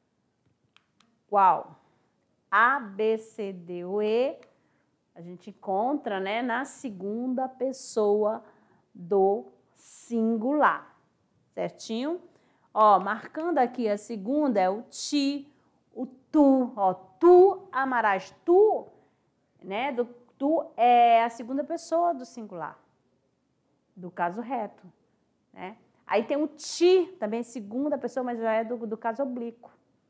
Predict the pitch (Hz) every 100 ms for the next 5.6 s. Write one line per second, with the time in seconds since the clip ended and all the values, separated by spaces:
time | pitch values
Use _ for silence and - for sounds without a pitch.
0 | _ _ _ _ _ _ _ 151 151 175
1 | 220 285 - 180 185 196 208 220 233 233
2 | - 214 214 247 - 214 220 226 226 277
3 | - 180 156 _ _ _ _ 208 226 -
4 | 220 226 208 190 214 _ _ _ _ -
5 | 202 214 240 226 165